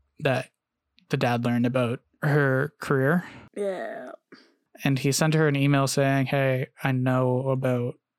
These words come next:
Speaker 1: your career. If you wanna talk, I'm, I'm here for you."
Speaker 2: Oh, that's nice.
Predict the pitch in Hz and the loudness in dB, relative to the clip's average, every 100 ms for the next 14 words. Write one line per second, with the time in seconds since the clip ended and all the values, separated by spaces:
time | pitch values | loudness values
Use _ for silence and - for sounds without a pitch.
0 | _ - 139 131 - 135 185 190 170 156 | _ -4 -2 0 0 2 4 2 2 0
1 | - _ _ _ _ _ - 139 135 135 | -10 _ _ _ _ _ -2 2 2 2
2 | 131 135 131 - - 156 127 131 - - | 0 -2 -2 -6 -4 -2 0 -4 -8 -4
3 | 139 131 135 127 143 135 131 139 - - | -2 0 0 -2 -4 -4 -6 -8 -12 -20
4 | _ _ 269 254 262 247 - - - - | _ _ -10 -6 -6 -8 -14 -18 -20 -20